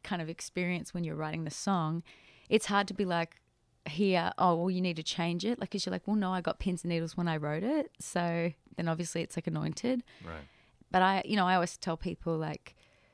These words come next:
Speaker 1: I wouldn't put that much pressure on a song. Like, the song's anointed, but I think, like, I go, "I don't think that's how God works." I think God anoints hearts, which kind of frees you up and goes, "I'm anointed." And so, like, what I bring, I can, like, change it or I can,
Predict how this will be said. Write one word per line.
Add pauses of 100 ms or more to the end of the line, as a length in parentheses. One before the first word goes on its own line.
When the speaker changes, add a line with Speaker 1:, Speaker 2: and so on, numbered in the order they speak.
(580)
Speaker 1:
I
wouldn't
put
that
much
pressure
on
a
song.
Like,
the
song's
anointed,
but
I
think,
like,
I
go,
"I
don't
think
that's
how
God
works."
I
think
God
anoints
hearts,
which (120)
kind
of
frees
you
up
and
goes, (420)
"I'm
anointed." (400)
And
so,
like,
what
I
bring,
I
can,
like, (440)
change
it
or
I
can,